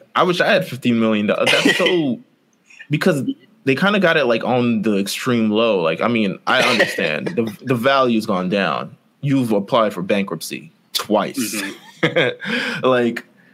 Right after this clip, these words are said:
Speaker 1: the, you know, there's not much you can sell the league for, but they're, they did it. They picked it up. I'm
Speaker 2: I
Speaker 1: sure
Speaker 2: don't
Speaker 1: they're gonna make a ton of money from this.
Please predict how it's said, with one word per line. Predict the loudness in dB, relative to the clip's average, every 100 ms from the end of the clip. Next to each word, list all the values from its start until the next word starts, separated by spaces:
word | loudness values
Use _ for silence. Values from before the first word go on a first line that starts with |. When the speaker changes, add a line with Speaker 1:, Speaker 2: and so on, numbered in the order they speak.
| -10
Speaker 1:
the, | 0 4 4 4 0 -4 -4
you | 0 2
know, | 2 0 0 -4 -2
there's | 0 2
not | 2 2
much | 2 2
you | 2
can | 0 2
sell | 2
the | 2
league | 2 0
for, | 0 -2
but | 0 0
they're, | 0 -2 -4 -10 -20 -20 _ _
they | 0 0
did | 2 0
it. | 0
They | -2
picked | -2 -2 -2
it | 0
up. | 0 -2 -10 -2
I'm | 0
Speaker 2:
I | 2
Speaker 1:
sure | 2
Speaker 2:
don't | 2 2
Speaker 1:
they're | 0
gonna | 0
make | 0 -2
a | -6
ton | -4 -4
of | 0
money | 0 0
from | -2 -4 -4
this. | -6 -10